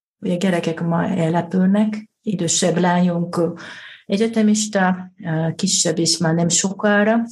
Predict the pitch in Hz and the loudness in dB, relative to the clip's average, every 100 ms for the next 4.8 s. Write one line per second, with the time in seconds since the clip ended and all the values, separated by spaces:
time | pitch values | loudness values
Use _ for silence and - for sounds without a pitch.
0 | - _ - 170 - - 170 165 165 - | -12 _ -12 -12 -10 -4 -2 0 -2 -8
1 | - - 196 - 175 160 165 160 160 170 | -10 -4 -4 -2 -2 2 2 2 2 2
2 | 185 196 - 185 180 - 160 - 160 147 | 2 0 -2 -2 -2 -2 -2 0 0 0
3 | 170 208 226 - _ - 220 175 151 165 | 0 0 -2 -8 _ -4 0 0 2 0
4 | 180 277 294 185 185 - - | 0 -2 0 0 0 -2 -10